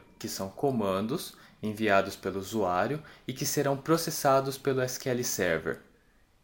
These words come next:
Elas são requisições que têm tempo de vida. Vamos agora ver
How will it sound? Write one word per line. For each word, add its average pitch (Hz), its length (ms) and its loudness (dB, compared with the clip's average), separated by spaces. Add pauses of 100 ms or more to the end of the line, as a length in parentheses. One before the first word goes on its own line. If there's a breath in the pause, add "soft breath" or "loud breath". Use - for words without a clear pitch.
(220)
Elas 101 200 0
são 113 120 -4
requisições 107 720 -4
que - 100 -10
têm 101 220 -4
tempo 101 300 -8
de 113 100 -8
vida. 92 380 -6 (1500 soft breath)
Vamos 165 260 0
agora 113 380 2
ver 98 400 0